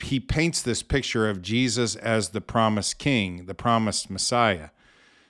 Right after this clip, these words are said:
And the reason why I find it ironic is because he was a tax collector, and being a tax collector, he was hated by most of his Jewish brothers for being that, for being a tax collector, yet he writes a book to the Jewish people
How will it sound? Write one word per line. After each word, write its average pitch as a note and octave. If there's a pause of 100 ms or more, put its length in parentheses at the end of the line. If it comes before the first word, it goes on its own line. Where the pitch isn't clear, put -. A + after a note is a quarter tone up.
(200)
And A#2+
the A#2+
reason C3
why A#2+
I -
find A2+
it G#2
ironic G#2+
is G#2+
because G#2
he A#2
was C#3+
a A#2+
tax G2+
collector, F#2+ (400)
and G#2
being D3
a C3
tax A2+
collector, G2+
he A#2
was G#2+
hated C#3
by G#2+
most A#2+
of A2
his G2+
Jewish A2+
brothers A2
for -
being B2+
that, D#2+ (180)
for A2+
being C3+
a G#2
tax -
collector, F#2 (260)
yet B2
he B2+
writes B2
a A2
book B2+
to B2
the A2
Jewish A2+
people G2